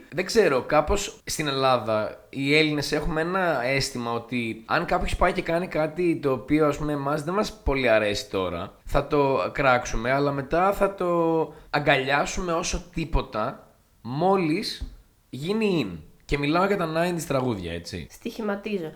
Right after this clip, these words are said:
Speaker 2: Ναι.
Speaker 1: Ήταν μια εποχή στην οποία, ρε παιδί μου, στα πάρτι, στα πανεπιστήμια δεν υπήρχε καν αυτό το concept. Και είχαμε κάνει εμείς μια...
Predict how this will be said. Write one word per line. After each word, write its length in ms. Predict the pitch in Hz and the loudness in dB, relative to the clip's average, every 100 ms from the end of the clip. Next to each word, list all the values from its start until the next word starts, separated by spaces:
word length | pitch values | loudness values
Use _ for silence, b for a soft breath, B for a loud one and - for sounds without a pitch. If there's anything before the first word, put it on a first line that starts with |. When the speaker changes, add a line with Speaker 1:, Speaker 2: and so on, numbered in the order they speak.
| B B B | B B B
Speaker 2:
Ναι. 340 | 220 220 160 151 | 0 0 0 -2
Speaker 1:
Ήταν 300 | 151 185 180 | 2 4 4
μια 100 | 175 | 2
εποχή 720 | 180 165 139 - 131 165 - B B | 2 0 0 -2 -2 -2 -8 B B
στην 280 | - - 143 | -12 -4 -2
οποία, 800 | 131 - 151 170 170 156 135 120 | -4 0 2 4 4 4 2 0
ρε 60 | 120 | 0
παιδί 280 | 120 117 143 | 0 -2 -4
μου, 720 | 156 156 143 135 123 117 110 76 - | -4 -2 0 0 -2 -4 -6 -8 -12
στα 280 | - 120 | 0 0
πάρτι, 260 | 101 123 139 | 4 2 2
στα 100 | 160 | -2
πανεπιστήμια 760 | 139 123 113 - 135 147 160 156 | -2 -4 -4 -4 -2 -2 0 0
δεν 180 | 170 | 0
υπήρχε 340 | 156 143 131 120 | -2 -2 -2 -2
καν 260 | - 117 | -2 -2
αυτό 240 | 101 - 92 | -2 -4 -6
το 440 | - 76 57 50 50 | -8 -10 -10 -16 -18
concept. 460 | - 107 98 117 143 - b b b b b | -4 -4 -2 -6 -6 -12 b b b b b
Και 220 | - 160 165 | 2 6 6
είχαμε 300 | 185 233 185 | 4 2 2
κάνει 240 | 175 185 | 0 0
εμείς 240 | 160 165 180 | 0 -2 -2
μια... 360 | 170 170 170 | 0 2 2